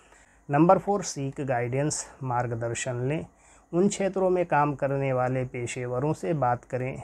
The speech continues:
जिनमें आपकी रुचि है उनके अनुभवों के बारे में अधिक जानने और मूल्यवान सलाह प्राप्त करने के लिए सूचनात्मक साक्षात्कार या जॉब शेडोइंग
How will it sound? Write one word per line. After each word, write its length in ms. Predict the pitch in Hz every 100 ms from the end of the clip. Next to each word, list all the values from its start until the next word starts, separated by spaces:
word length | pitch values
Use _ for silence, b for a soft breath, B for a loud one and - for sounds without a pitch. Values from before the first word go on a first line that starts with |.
| -
जिनमें 520 | 123 135 143 147 151
आपकी 560 | 127 120 - - 131 120
रुचि 440 | 117 117 - 147
है 220 | 151 170 B B B _
उनके 240 | 143 147
अनुभवों 580 | 175 160 147 127 147 175
के 140 | 175 160
बारे 320 | 135 123 147
में 260 | 156 131 127 135
अधिक 280 | 131 175 151
जानने 540 | 127 117 120 123 139 160 -
और 200 | 147 131
मूल्यवान 680 | 131 139 135 131 127 143 160
सलाह 480 | 151 - 127 143 143
प्राप्त 500 | - 123 120 117 - -
करने 340 | 123 139 170
के 200 | 165 139
लिए 320 | 127 123 131 - B B _
सूचनात्मक 800 | 143 127 143 135 135 151 156 -
साक्षात्कार 1120 | - - 120 117 - 131 123 - 143 135 143 139
या 260 | 127 117
जॉब 520 | 117 117 135 147 151 - -
शेडोइंग 760 | - 131 127 127 147 147 156